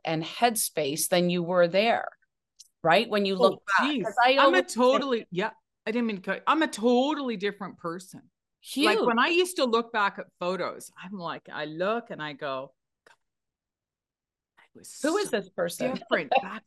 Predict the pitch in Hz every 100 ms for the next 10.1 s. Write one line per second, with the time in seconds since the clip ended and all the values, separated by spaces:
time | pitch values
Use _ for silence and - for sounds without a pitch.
0 | - 160 226 123 _ _ _ _ _ _
1 | 196 196 220 190 220 220 226 233 285 311
2 | 262 240 - 240 240 247 190 165 180 214
3 | 254 240 240 226 220 214 - 190 202 170
4 | 135 - _ - 311 294 156 147 - _
5 | _ _ _ _ - 233 190 185 233 226
6 | 180 160 170 180 220 202 214 185 175 233
7 | 233 226 180 165 170 151 139 _ 170 165
8 | 160 - _ - 170 180 180 - 165 220
9 | 220 196 220 214 185 - - 190 196 185
10 | 160